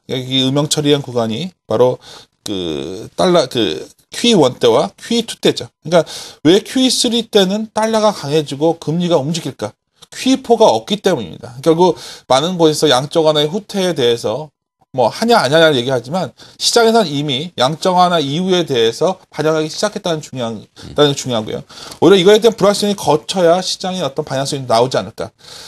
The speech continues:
Speaker 1: 사실 우리가 우리나 일본 증시나 미국만 보고 있어서 그렇지 최근 이머징 시장을 보면 브라질의 헤어라 같은 게 굉장히 움직임이 크고요. 루피아도 급락을 하고 있고 브라질 같은 금리를 올려도 돈이 빠져나가고 있고 이러한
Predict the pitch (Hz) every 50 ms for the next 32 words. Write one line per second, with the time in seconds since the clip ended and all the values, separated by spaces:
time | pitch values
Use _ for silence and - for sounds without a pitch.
0 | - - - - 196 196 233 220 165 196 190 208 202 170 131 - - 139 131 147
1 | 165 185 180 180 175 175 170 156 120 - - 139 135 147 170 165 185 185 180 165
2 | 165 165 156 - - 156 139 127 143 156 175 175 170 165 143 131 127 127 127 -
3 | 123 131 131 113 - - 123 - - - 185 175 165 185 180 180 185 180 185 170
4 | - - 170 170 151 139 117 110 104 110 160 170 - _ _ _ _ _ _ _
5 | - 147 147 147 151 147 151 151 143 147 147 151 180 185 180 175 165 147 139 -
6 | - 131 123 117 113 113 113 117 - - 131 120 117 120 120 123 120 123 120 127
7 | - - - - 139 - - 143 - _ _ _ _ _ _ - 139 139 - -
8 | 160 139 147 - - 123 123 131 127 123 127 127 120 113 113 107 107 _ - 117
9 | 117 117 117 117 - - - - - - - 143 147 147 151 156 143 139 156 -
10 | - 135 143 151 160 151 127 131 143 160 151 135 - 135 131 127 135 147 151 156
11 | 147 139 120 104 110 113 - _ - 98 131 156 175 190 180 170